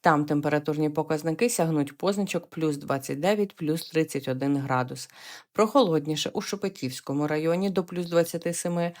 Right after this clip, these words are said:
а у Хмельницькому районі до плюс двадцяти дев'яти градусів.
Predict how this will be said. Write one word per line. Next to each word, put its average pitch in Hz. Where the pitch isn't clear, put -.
а 220
у 208
Хмельницькому 156
районі 226
до 170
плюс 190
двадцяти 143
дев'яти 135
градусів. 127